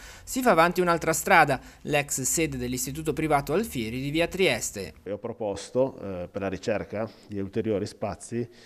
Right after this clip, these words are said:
Speaker 2: gli edifi-, l'immobile in via Trieste dove era la sede dell'istituto privato scolastico L'Alfieri. Ora in settimana ci sarà un incontro dai tec-, tra i tecnici della città metropolitana per vedere se questi spazi sono idonei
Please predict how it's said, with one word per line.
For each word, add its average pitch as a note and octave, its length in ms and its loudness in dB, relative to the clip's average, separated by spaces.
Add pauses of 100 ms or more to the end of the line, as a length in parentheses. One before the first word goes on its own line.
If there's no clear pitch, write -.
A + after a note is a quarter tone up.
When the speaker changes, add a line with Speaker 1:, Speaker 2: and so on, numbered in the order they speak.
(380)
Speaker 2:
gli G2+ 360 -4
edifi-, A2+ 440 -2
l'immobile G#2 640 -4
in F#2+ 60 -2
via G2+ 160 0
Trieste G2+ 560 -2
dove G#2+ 220 -2
era G2+ 160 0
la G#2 120 -2
sede F#2 220 -8
dell'istituto G2 500 -8
privato F#2 400 -6
scolastico F#2 600 -8
L'Alfieri. F2 600 -8 (540)
Ora G2+ 180 0
in G2 60 -4
settimana G2+ 480 -4
ci G2+ 100 -8
sarà G2+ 180 -6
un F#2+ 120 -6
incontro F#2+ 460 -2
dai F#2+ 180 -2
tec-, F#2 320 -8 (140)
tra G2+ 120 -8
i F#2+ 120 -8
tecnici G#2+ 400 -4
della G2 140 -6
città G#2+ 280 -8
metropolitana G2 760 -8
per G#2+ 140 -10
vedere G2 300 -8
se G2 140 -12
questi G2+ 240 -8
spazi F#2 360 -10
sono F#2+ 220 -6
idonei F#2+ 520 -8